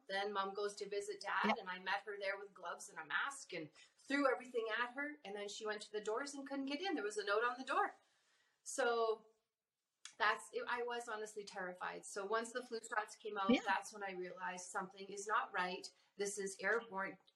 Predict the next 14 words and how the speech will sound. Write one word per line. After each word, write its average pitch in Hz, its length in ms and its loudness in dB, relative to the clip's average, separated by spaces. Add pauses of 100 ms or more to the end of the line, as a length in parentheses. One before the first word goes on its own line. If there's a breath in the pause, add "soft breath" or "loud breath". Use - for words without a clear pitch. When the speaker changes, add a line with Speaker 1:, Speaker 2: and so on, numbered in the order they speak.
Speaker 2:
Yeah. 202 80 -6
Speaker 1:
Masks 196 320 4
don't 240 200 2
stop 247 300 -2
viruses. 202 800 -2
Okay, 190 260 -10
we, 208 340 -8
we 220 180 -4
know 247 240 2
that 247 300 0
in 254 80 0
the 262 100 2
dental 214 360 0
profession. 190 920 -6